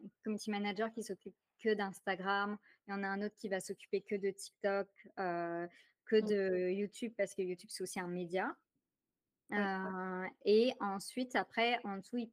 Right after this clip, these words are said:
Speaker 1: peut avoir les gestionnaires de communauté qui répondent à tous les messages, et cetera. Donc, c'est comme ça, en fait, euh, un système d'entonnoir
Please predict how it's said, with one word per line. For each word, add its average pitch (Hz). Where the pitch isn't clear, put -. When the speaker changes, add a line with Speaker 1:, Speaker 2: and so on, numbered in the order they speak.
Speaker 1:
peut 202
avoir 196
les 180
gestionnaires 190
de 175
communauté 180
qui 202
répondent 185
à 175
tous -
les 185
messages, 185
et 175
cetera. 190
Donc, 185
c'est 190
comme 190
ça, 202
en 190
fait, 202
euh, 190
un 175
système 190
d'entonnoir 185